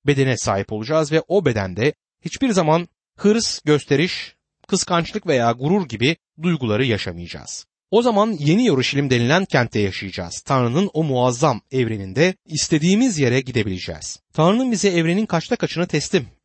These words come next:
edeceğini bilmiyorum. Ama var olan her şeyi o yarattı. Hem de hiçten.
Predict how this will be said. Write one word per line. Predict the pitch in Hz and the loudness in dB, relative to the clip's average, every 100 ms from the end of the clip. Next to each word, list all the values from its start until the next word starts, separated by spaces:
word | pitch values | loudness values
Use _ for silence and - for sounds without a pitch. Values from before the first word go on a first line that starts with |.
| - | -6
edeceğini | 143 117 117 185 | -4 -2 -2 2
bilmiyorum. | 165 107 87 - _ _ - | 0 -2 -6 -12 _ _ -4
Ama | 117 104 | -4 0
var | 156 208 | 2 2
olan | 135 92 95 _ _ | 2 -2 -8 _ _
her | - 220 262 | -2 2 2
şeyi | 220 170 185 | 0 -2 -2
o | 131 131 | 0 0
yarattı. | 104 87 - - _ _ _ _ | 0 -4 -12 -20 _ _ _ _
Hem | 208 175 117 | 0 0 2
de | 143 175 - | -2 -2 -10
hiçten. | - - | -8 -8